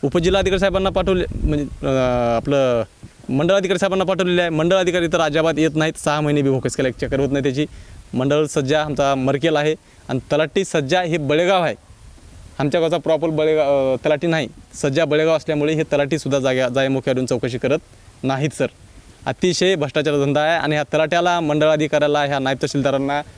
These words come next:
आणि पोलीस प्रशासनाला हप्ते चालू असल्यामुळे दर शनिव-, प्रत्येक शनिवारी, रविवारी शासकीय काम मंजूर झाला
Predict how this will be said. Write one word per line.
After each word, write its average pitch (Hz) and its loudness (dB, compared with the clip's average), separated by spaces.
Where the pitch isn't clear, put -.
आणि 135 -2
पोलीस 202 0
प्रशासनाला 185 0
हप्ते 156 -2
चालू 160 2
असल्यामुळे 170 0
दर 202 2
शनिव-, 196 0
प्रत्येक 202 0
शनिवारी, 180 2
रविवारी 165 2
शासकीय 165 -2
काम 160 0
मंजूर 160 0
झाला 160 0